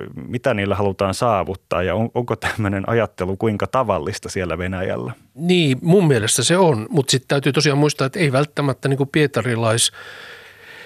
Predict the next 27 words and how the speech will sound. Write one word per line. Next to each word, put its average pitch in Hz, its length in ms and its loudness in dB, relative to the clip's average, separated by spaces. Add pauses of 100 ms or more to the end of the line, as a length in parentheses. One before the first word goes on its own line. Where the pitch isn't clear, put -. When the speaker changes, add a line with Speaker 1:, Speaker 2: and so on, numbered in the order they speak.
(200)
Speaker 2:
intelligentsian 135 800 2
piirissä, 131 500 2
joka 131 540 2
on 131 240 0
suurin 135 200 4
piirtein 135 280 0
skandinaavista 95 800 -2
ajattelulta. - 640 -6
Et 147 80 -4
ei 185 120 2
varmaan, 160 340 2
ei, 165 160 2
ei 139 260 2
he 175 80 4
niinku 117 320 0
sitä 110 300 -2
näe, 107 280 -2
mut 143 200 -2
iso 156 360 0
osa 208 260 -4
ihmisistä 180 460 -2
ainakin, 185 260 -2
mihin 190 220 0
mä 208 160 2
oon 127 140 0
törmännyt, 131 520 0
niin 139 140 -2